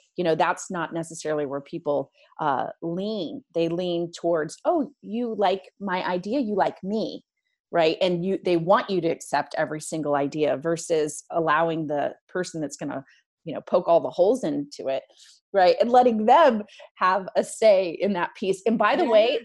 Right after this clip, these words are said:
Speaker 1: that's the person that as soon as you make them feel comfortable, they're gonna be your greatest ally
Speaker 2: Oh,
Speaker 1: on your team.
Speaker 2: absolutely.
Speaker 1: They are
Speaker 2: But
Speaker 1: so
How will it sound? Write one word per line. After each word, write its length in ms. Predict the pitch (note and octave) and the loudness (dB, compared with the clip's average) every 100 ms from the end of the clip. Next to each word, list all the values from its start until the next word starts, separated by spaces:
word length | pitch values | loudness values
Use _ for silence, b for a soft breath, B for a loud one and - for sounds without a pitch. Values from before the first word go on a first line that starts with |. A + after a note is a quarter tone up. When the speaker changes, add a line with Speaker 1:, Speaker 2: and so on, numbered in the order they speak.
| G3+ | 0
Speaker 1:
that's 300 | F3+ B3+ D#4+ | 2 4 2
the 80 | D#4+ | 0
person 460 | D#4 A#3 C#4+ F#4 F4+ | 2 0 -2 0 2
that 140 | A#3 | 2
as 160 | F#3+ - | 0 -4
soon 160 | A3+ C4 | 0 0
as 160 | A#3+ | 0
you 100 | A#3+ | 0
make 320 | A3 G3+ G#3 | -2 -2 0
them 160 | A3 A#3+ | 2 2
feel 200 | A3 G#3 | 2 2
comfortable, 640 | - A3 C#4 E4 G4 A4 - _ _ _ _ G#3 | 2 0 4 6 6 4 -2 _ _ _ _ 6
they're 260 | A3+ C4+ | 6 6
gonna 200 | B3+ C#4 | 4 0
be 120 | G#3 A3 | -2 -2
your 180 | G3 | -2
greatest 540 | F3+ E3 F3 G3+ G#3 - | -2 -2 0 0 -2 -2
ally 260 | D#3 E3 D3 | 0 2 2
Speaker 2:
Oh, 420 | A3+ F#3+ D#3+ D3+ - | -2 -2 -4 -6 -8
Speaker 1:
on 140 | F3 | -4
your 120 | F3 | 0
team. 340 | A3+ A3 C#4 F#3 | 0 0 -6 -8
Speaker 2:
absolutely. 560 | E3+ G3+ - D#3 C3 | -6 -6 -4 -6 0
Speaker 1:
They 160 | F#3+ G3 | 2 2
are 100 | F#3 - | 0 -2
Speaker 2:
But 220 | C#4+ A#3 | 2 4
Speaker 1:
so 280 | A#3 B3 A3+ | 4 0 -4